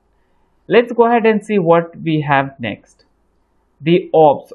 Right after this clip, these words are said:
option, observation, it stands for observation. Here it says use the price table and output only fifteen observations. So when we ask, here you saw that we are asking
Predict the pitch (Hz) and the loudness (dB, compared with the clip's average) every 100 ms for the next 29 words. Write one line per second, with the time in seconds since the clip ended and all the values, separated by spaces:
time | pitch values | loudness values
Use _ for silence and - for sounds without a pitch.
0 | - - - - 98 120 - _ _ _ | -18 -18 -18 -20 -18 -18 -20 _ _ _
1 | _ 156 147 147 143 120 113 113 107 - | _ -2 0 0 0 -2 -4 -12 -16 -12
2 | 151 - - 139 156 - 233 214 120 113 | -10 -8 -4 -4 -4 -6 -4 -2 -4 -6
3 | 117 98 101 - - - _ _ 190 240 | -10 -10 -12 -14 -20 -20 _ _ 2 4
4 | 247 240 - 214 147 196 - _ - 151 | 2 0 -4 0 2 0 -4 _ -4 0
5 | 220 269 269 262 160 139 165 - 127 139 | 2 2 -2 -2 0 0 -2 -4 -4 -4
6 | 156 - 180 180 170 175 180 233 - 156 | -6 -4 -4 -2 0 0 -2 -8 -4 -2
7 | 160 208 208 127 - 143 120 113 113 110 | -2 -4 -6 -8 -6 -4 -4 -4 -8 -10
8 | 98 107 - - 104 _ _ _ _ _ | -12 -14 -14 -20 -20 _ _ _ _ _
9 | _ 214 226 254 240 180 202 233 160 160 | _ 2 2 2 0 0 0 0 2 2
10 | 208 - - 143 196 233 165 165 196 208 | 0 -4 -10 0 2 2 2 -2 -2 -2
11 | - 156 165 220 170 185 180 190 196 - | -2 0 0 0 -2 -2 -2 -2 0 0
12 | 151 170 - 156 196 | 0 -2 -6 -10 -10